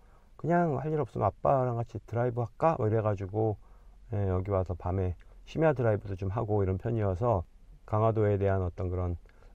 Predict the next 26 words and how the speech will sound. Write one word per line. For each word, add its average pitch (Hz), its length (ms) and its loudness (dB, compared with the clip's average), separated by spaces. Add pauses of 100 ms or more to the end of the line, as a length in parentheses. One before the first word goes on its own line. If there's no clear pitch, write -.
내적 101 240 -2
친밀감이 131 460 0
좀 110 140 0
있는데 85 460 0 (540)
이번 120 240 2
기회에 110 180 2
혹시라도 113 720 -2
그 92 140 -6
강화군 101 500 -2
취창업지원센터에 107 1160 -2 (360)
제가 90 520 -2 (440)
강좌를 107 380 0
개설하게 98 380 -2
된다면 87 600 -2 (400)
조금 160 280 4
더 90 200 0 (100)
이제는, 113 460 2 (340)
어, 98 160 -2
심리적인 131 1000 0 (420)
친밀감이 139 500 2
아니라 92 420 2 (400)
실질적인 139 720 0 (560)
친밀도를 127 680 -2
높일 90 300 -4
수 - 160 -12
있는 101 380 -2